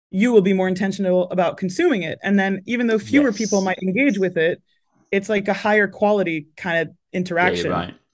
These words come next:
Speaker 1: Yeah,
Speaker 2: Yeah.
Speaker 1: so that's kind of where my mind went with that.
Speaker 2: And that's why I'll, that'd be the main source of my travels would be the podcast. Um,
Speaker 1: Mm.
Speaker 2: and I'm con-, I'm sort of half debating to do, like, a little,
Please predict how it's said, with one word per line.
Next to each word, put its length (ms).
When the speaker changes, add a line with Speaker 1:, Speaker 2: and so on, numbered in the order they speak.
Speaker 1:
Yeah, 280
Speaker 2:
Yeah. 60
Speaker 1:
so 180
that's 240
kind 160
of 80
where 120
my 140
mind 240
went 260
with 320
that. 300
Speaker 2:
And 80
that's 140
why 160
I'll, 420
that'd 140
be 80
the 80
main 440
source 420
of 80
my 100
travels 400
would 80
be 80
the 80
podcast. 720
Um, 140
Speaker 1:
Mm. 340
Speaker 2:
and 100
I'm 80
con-, 280
I'm 100
sort 320
of 80
half 300
debating 380
to 140
do, 160
like, 180
a 60
little, 420